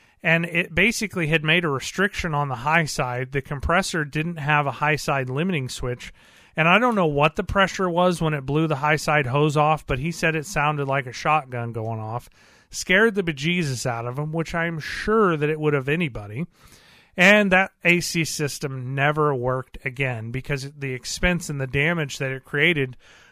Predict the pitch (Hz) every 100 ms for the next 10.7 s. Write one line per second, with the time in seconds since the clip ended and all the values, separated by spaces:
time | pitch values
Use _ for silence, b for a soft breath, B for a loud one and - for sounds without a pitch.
0 | - 185 196 170 180 208 247 226 196 190
1 | 165 160 151 143 160 - 208 156 147 151
2 | 151 139 135 131 120 135 135 123 120 127
3 | 208 226 175 170 b b b b 175 -
4 | 202 180 170 180 214 202 165 170 170 156
5 | 151 147 156 147 147 160 160 156 - 233
6 | 294 226 - 190 - - 190 233 196 160
7 | 156 147 - 160 160 151 139 147 147 151
8 | - 190 240 170 135 123 131 139 156 160
9 | 147 - 160 147 147 - 147 165 196 131
10 | 110 117 107 - 113 110